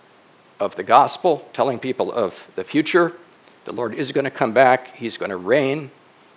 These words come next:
He's gonna have a righteous kingdom on this earth. John Paton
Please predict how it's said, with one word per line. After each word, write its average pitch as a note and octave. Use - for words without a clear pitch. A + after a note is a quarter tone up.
He's A2+
gonna A2
have A#2
a F#2+
righteous A2
kingdom A2+
on G2
this F#2+
earth. F#2+
John F3+
Paton E3